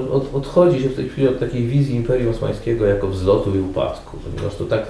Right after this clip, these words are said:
do dzisiaj właściwie w wielu podręcznikach jeszcze można znaleźć taką koncepcję, że mamy wzlot i potem w pewnym momencie mamy upadek. I właściwie jedyna rzecz,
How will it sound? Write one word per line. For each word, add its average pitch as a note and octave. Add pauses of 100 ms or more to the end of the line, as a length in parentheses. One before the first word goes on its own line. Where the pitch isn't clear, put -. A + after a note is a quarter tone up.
do A2+
dzisiaj C#3+
właściwie G#2+
w G2+
wielu A2
podręcznikach G2
jeszcze F#2
można F2+
znaleźć D#2+
taką - (140)
koncepcję, D#2
że G2
mamy G#2
wzlot F#3+
i C#3+
potem C#3
w -
pewnym B2
momencie A#2
mamy G2+
upadek. C#3 (420)
I C#3
właściwie D#3+
jedyna E3+
rzecz, -